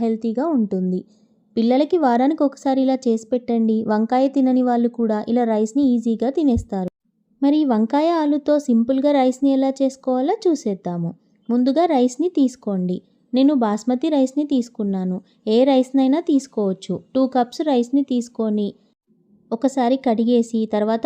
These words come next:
వాటర్ని యాడ్ చేసుకొని ట్వంటీ మినిట్స్ వరకు ఇలా నానబెట్టుకోండి. తర్వాత ఒక గిన్నెలోకి వాటర్ని తీసుకొని, అందులో ఒక టేబుల్ స్పూన్ సాల్ట్ వేసుకొని, వంకాయల్ని ఇలా పొడవుగా కట్ చేసుకొని,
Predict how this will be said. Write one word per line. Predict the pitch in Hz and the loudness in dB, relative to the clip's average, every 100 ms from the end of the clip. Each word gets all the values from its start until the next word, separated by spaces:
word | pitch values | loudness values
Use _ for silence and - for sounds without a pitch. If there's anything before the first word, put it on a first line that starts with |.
| 285 | 0
వాటర్ని | 220 220 254 277 | 0 0 0 2
యాడ్ | 240 220 226 | 0 -2 -4
చేసుకొని | 220 - 214 208 196 | -4 -4 -4 -2 -2
ట్వంటీ | 240 247 254 240 | -2 0 0 2
మినిట్స్ | 233 254 262 | 2 0 -2
వరకు | 233 226 330 | -2 -2 -2
ఇలా | 294 359 | 0 0
నానబెట్టుకోండి. | 349 262 233 208 202 196 185 180 180 - _ _ _ - | 0 0 0 -4 -4 -6 -4 -4 -8 -12 _ _ _ -4
తర్వాత | 254 277 277 | 0 0 0
ఒక | 294 294 233 | 0 0 2
గిన్నెలోకి | 226 277 311 269 294 | 2 2 0 0 0
వాటర్ని | 233 208 233 262 294 | -2 -2 -2 -2 -2
తీసుకొని, | 262 240 - 226 214 208 - 226 | -4 -6 -6 -4 -2 -4 -4 0
అందులో | 233 254 | 2 2
ఒక | 247 247 | 0 -2
టేబుల్ | 214 208 233 | 0 0 -2
స్పూన్ | 226 269 269 | -2 -2 -2
సాల్ట్ | 254 202 196 254 | -2 -6 -4 -2
వేసుకొని, | 240 220 - 208 196 202 - _ _ 226 | -2 -4 -8 -6 -4 -6 -8 _ _ -4
వంకాయల్ని | 226 240 262 269 277 285 | -2 0 2 2 2 2
ఇలా | 277 254 | 0 0
పొడవుగా | 214 220 233 277 269 | 0 0 0 0 -2
కట్ | 220 233 | -4 -4
చేసుకొని, | 220 - 208 202 | -6 -4 -4 -4